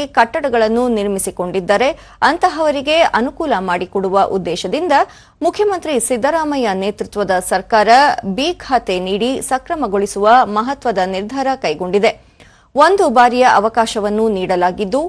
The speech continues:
ನಾಗರಿಕರು ನಿಗದಿತ ಶುಲ್ಕಗಳನ್ನು ಪಾವತಿ ಮಾಡಿ ತಮ್ಮ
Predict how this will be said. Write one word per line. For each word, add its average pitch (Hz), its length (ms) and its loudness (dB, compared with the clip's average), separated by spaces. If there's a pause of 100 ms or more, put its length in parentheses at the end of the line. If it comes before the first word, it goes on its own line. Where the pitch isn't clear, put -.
(340)
ನಾಗರಿಕರು 320 580 2 (220)
ನಿಗದಿತ 254 360 0 (160)
ಶುಲ್ಕಗಳನ್ನು 269 640 -2 (160)
ಪಾವತಿ 180 340 0 (100)
ಮಾಡಿ 202 240 -2 (260)
ತಮ್ಮ 285 160 0